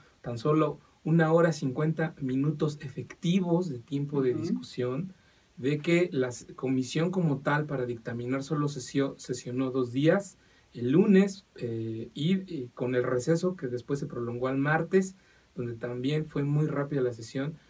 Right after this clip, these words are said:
Speaker 1: pues ahí los ciudadanos criticaron mucho este asunto, que incluso es lema de la L D F de
Speaker 2: Ujú.
Speaker 1: Parlamento
Speaker 2: Parlamento
Speaker 1: Abierto.
Speaker 2: Abierto, desde
Speaker 1: Y,
Speaker 2: el año pasado.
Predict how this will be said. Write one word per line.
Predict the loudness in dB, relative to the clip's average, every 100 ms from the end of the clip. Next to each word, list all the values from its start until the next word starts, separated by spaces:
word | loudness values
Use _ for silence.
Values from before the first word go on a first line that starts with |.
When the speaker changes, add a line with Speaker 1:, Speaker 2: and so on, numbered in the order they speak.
| _ _
Speaker 1:
pues | -12 -12 -4
ahí | 0 2 2 0 -4 -10
los | -12
ciudadanos | -2 0 2 0 -2 -4
criticaron | -10 -10 -6 -2 0
mucho | 0 -2 -4
este | -4 -2 -2 -4
asunto, | -4 -2 2 0 0 _ _ _ -4
que | 0 2
incluso | 0 0 2 2 2
es | 2
lema | 2 2 2
de |
la | 2 0
L | 0 -2
D | -2
F | -2 -2
de |
Speaker 2:
Ujú. | 0
Speaker 1:
Parlamento | 0 0 0 -2 0
Speaker 2:
Parlamento | 2 2 2 -2
Speaker 1:
Abierto. |
Speaker 2:
Abierto, | -4 -4 -6 -16 -10
desde | -2
Speaker 1:
Y, | 0
Speaker 2:
el |
año | 2 0
pasado. | -4 -8 -12